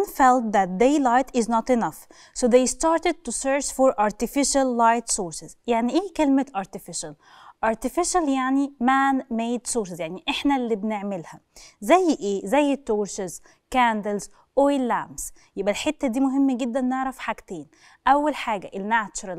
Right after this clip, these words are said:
light sources. يعني إيه natural؟ يعني it's made by God. ربنا هو اللي عملها. زي إيه؟ زي ال sun. هي موجودة، محدش فينا عملها. تاني حاجة هي ال artificial light sources. يعني إيه كلمة artificial؟ Artificial يعني man-made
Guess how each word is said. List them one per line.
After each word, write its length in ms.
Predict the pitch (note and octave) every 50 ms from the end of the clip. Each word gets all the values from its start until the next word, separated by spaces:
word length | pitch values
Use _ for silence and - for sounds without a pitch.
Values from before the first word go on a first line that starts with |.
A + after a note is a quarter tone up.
| F#3 G#3+
light 300 | A3 A#3+ A#3+ A3+ - -
sources. 380 | B3+ A#3+ B3 A#3 - E4+ E4
يعني 240 | A#3+ G#3+ F3 F#3 G3+
إيه 120 | - A#3 G#3+ G#3
natural؟ 400 | G#3 A3+ B3+ - - - G4 F#4+
يعني 200 | E4+ D4+ C#4+ B3
it's 180 | C4+ - - - C4
made 240 | C4 C4+ C4 A3 A3 A#3
by 120 | A#3 A3 G3 F#3+
God. 120 | E3 D#3 -
ربنا 300 | F3+ F3 G3 B3+ B3 G#3+
هو 160 | F#3+ A3+ B3+
اللي 140 | C4+ C4+ C4+
عملها. 380 | B3+ A#3 G#3+ F#3+ D#3 - - D#3+
زي 300 | E3+ G#3+ A#3+ C4 C4 C4
إيه؟ 220 | - C4+ D4+ F#4 F4 -
زي 280 | A3+ G#3+ C4 C4 C4 C4
ال 80 | B3
sun. 200 | - - G3+ E3+ D#3+ D3+
هي 220 | F#3+ A3+ B3 C4
موجودة، 440 | B3+ B3+ B3 A#3+ G#3+ A3 G#3 F3+ D#3+
محدش 460 | D#3+ - - G#3+ G#3+ G#3 A#3 - -
فينا 160 | - A#3+ A#3+ A#3+
عملها. 300 | A#3 A3 F3 D3+ - _ _ _ _ _ _ _ - - - - _ _ -
تاني 300 | C#4 D#4 E4 F4+ G4 F#4+
حاجة 340 | - C#4 C4 C4 B3 D4 C4+
هي 200 | B3+ C4 C4 B3+
ال 80 | A#3+
artificial 640 | - G#3 G#3 G3 - A3+ - - C4+ B3+ - C#4+ C4+ B3+
light 540 | - A#3 A3+ A#3 A#3 A#3 A#3 A#3 - - -
sources. 500 | - C4 A#3+ G#3 F3 - - C3+ - - - - - - _ -
يعني 240 | A3 A3 G#3+ A3 A3
إيه 240 | B3 C#4+ C#4+ C4 -
كلمة 300 | - C4+ C4 B3 A3 F#3 - -
artificial؟ 760 | G3 F#3+ - - G3+ - - A3+ G#3 - D#4 E4+ - - A3
Artificial 360 | G3+ - - - C#4+ B3+ -
يعني 480 | C#4+ B3+ A#3+ A#3+ A3+ G#3 G#3 G3 G3 G#3+
man-made 840 | A#3 A#3+ A#3 G3+ F#3 E3+ D#3 - - G#3 A3+ B3 C4 C4 B3+ A3+ A3